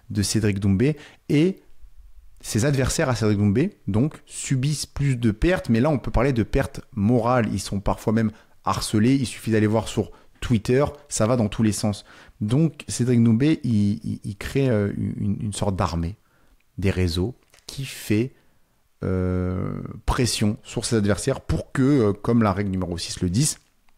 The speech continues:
faire croire que l'adversaire subit plus de pertes que nous. Donc là, on est vraiment sur des pertes, on va dire, extra-sportives. Règle numéro sept,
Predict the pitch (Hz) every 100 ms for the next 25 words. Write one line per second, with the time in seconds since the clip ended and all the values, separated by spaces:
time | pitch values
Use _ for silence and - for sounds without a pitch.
0 | _ _ _ - 117 - 110 135 - -
1 | _ _ - 113 101 95 127 - - 104
2 | 123 135 123 104 - 123 - 110 104 -
3 | - - - - 101 143 139 123 113 156
4 | 151 120 113 110 147 120 107 110 143 -
5 | 160 - - - 170 170 - - - -
6 | 170 - 123 131 175 156 156 147 135 135
7 | 131 110